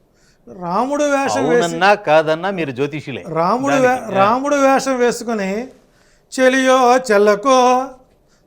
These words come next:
Speaker 1: తమకు చేసిన ఎగ్గులు సైదరందరున్" అని అంటే, "ఈయనేంట్రా రాముడు కృష్ణ" అంటారు కదా.
Speaker 2: అవును.
Speaker 1: నా కర్మ, జ్యోతిష్యుడు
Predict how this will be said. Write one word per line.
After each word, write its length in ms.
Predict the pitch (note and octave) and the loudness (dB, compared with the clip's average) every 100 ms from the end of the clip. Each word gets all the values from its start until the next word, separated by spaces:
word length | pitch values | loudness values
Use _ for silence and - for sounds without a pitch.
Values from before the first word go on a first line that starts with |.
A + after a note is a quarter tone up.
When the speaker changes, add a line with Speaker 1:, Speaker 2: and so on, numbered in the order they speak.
| - | -4
Speaker 1:
తమకు 360 | B3+ C4 C4+ | -4 -4 -6
చేసిన 580 | C4 A#3+ C4 A#3+ A#3 G3 | -2 0 2 2 0 -4
ఎగ్గులు 600 | G3 G3 G3+ - G3 F3 | -4 -2 -4 -4 -6 -4
సైదరందరున్" 1080 | - D#3 E3 G#3+ C4 B3+ B3+ B3 B3+ A3 A3 - _ _ _ _ _ _ _ _ _ _ - | -6 -6 -4 -2 -4 -4 -4 -4 -8 -12 -14 -20 _ _ _ _ _ _ _ _ _ _ -18
అని 160 | F#3+ | -14
అంటే, 580 | G3 G3+ A3 F3 G3 A#3+ _ _ _ _ _ G3 | -12 -8 -6 -4 -6 -10 _ _ _ _ _ -10
"ఈయనేంట్రా 500 | A#3+ B3+ A#3 A#3+ A#3+ | -6 -6 -4 -2 0
రాముడు 280 | A3 A#3 | 0 -2
కృష్ణ" 320 | A#3 A3+ A3 A#3 | -6 -8 -12 -8
అంటారు 200 | A3 A3 | -6 -6
కదా. 320 | A3 B3+ C#4+ | -6 -6 -8
Speaker 2:
అవును. 220 | A2+ G#2 - _ | -14 -14 -20 _
Speaker 1:
నా 120 | F3 F#3 | -10 -8
కర్మ, 600 | F#3 A#3 A#3 F#3 F3 A3+ - _ _ _ _ _ _ _ _ _ _ _ _ _ _ _ _ _ _ _ - | -4 -4 -4 -4 -6 -10 -18 _ _ _ _ _ _ _ _ _ _ _ _ _ _ _ _ _ _ _ -20
జ్యోతిష్యుడు 1000 | C#3+ E3 A#3+ B3 B3+ - B3+ B3 C#4 | -10 -4 -2 -2 -6 -6 -4 -4 -4